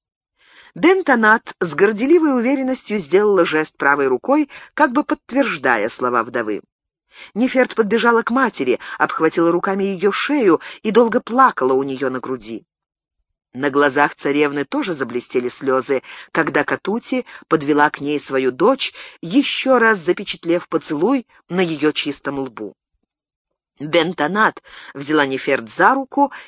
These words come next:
и не отпускала ее все время, пока Катути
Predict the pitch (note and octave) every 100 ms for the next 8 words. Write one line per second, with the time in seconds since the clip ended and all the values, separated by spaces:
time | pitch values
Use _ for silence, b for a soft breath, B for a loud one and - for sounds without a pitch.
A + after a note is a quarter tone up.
0 | _ C#4+ D4 C4+ - E3 - F3 E3+ D#3+
1 | D3+ - C#3+ C#3 G#3+ G#3+ C#3+ D3 C3+ C3+
2 | - A#3 C#4+ - A#3